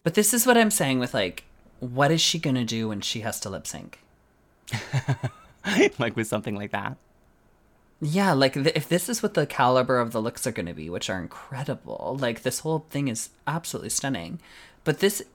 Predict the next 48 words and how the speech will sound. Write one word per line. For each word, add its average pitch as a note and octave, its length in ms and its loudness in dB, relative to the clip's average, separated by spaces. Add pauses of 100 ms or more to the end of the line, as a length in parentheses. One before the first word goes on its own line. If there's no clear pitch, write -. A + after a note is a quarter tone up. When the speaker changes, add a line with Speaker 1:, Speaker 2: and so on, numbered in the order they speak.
(100)
Speaker 1:
neither E3 480 6
of C#3+ 100 2
these C3+ 180 -4
looks B2 200 -6
would A#2 120 -6
translate A2+ 460 -4
to - 100 -10
a E2+ 40 -8
lip D#2 140 -10
sync. - 340 -16 (1040)
Speaker 2:
Yeah, A2 440 0
maybe G3+ 220 2
the, G3+ 400 6
maybe C#3 220 -2
the D#3 80 -2
lamp F#2+ 360 -4 (300)
shade. E2 400 -10 (260)
She - 120 -4
could C3 100 0
have A2 80 -8
taken F#2+ 180 -12
that E2 140 -10
off. A1 380 -10
Like, G2+ 160 -10
obviously, - 280 -10
she - 140 -10
probably G2+ 240 -10
would G2 120 -12
have - 180 -16
had F2 100 -18
to. F2+ 240 -14 (1500)
Speaker 1:
Yeah, C3 440 6
but C3 180 0
even C#3 200 0
this, C#3 220 2
imagine C3+ 340 0
she D#3 120 -4
had D3 220 0
to C#3 80 -4
do B2+ 280 0
Mabel A#2 640 0
Let A2+ 280 0
Them A2 320 -2
Know G2 420 -4
in B2+ 240 -4
this. C3+ 640 -8
Speaker 2:
<laughs> F#2 140 -10
Yeah, G#2+ 260 -2